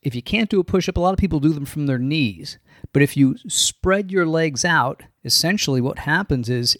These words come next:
it dissipates or spreads the weight over four points instead of three, meaning when your feet are together. So when you spread your legs out, if you're a man or a woman and you're getting tired, spread your legs out. That'll bring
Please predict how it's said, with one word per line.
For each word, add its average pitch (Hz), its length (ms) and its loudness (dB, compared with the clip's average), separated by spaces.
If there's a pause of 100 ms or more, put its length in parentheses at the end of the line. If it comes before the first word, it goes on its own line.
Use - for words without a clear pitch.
it - 280 -10
dissipates 139 680 0
or 127 80 -4
spreads 160 460 0
the 143 100 4
weight 151 340 2
over 135 300 2
four 262 540 2
points 123 720 -2 (420)
instead 156 380 2
of 127 80 2
three, - 520 2
meaning 131 280 0
when 131 100 0
your 123 80 -2
feet 139 240 2
are 127 80 0
together. 120 520 -2 (440)
So - 160 2
when 147 200 2
you 147 340 2
spread 165 520 2
your 170 140 4
legs 156 340 0
out, 110 360 -2 (260)
if - 180 -4
you're 131 140 0
a 127 40 0
man 127 420 0
or 170 180 2
a 196 60 4
woman 127 340 0
and 131 140 -2
you're 131 80 0
getting 127 240 -4
tired, 139 420 0
spread 185 400 2
your 175 120 4
legs 143 280 0
out. 123 340 2 (380)
That'll 151 240 4
bring 139 460 0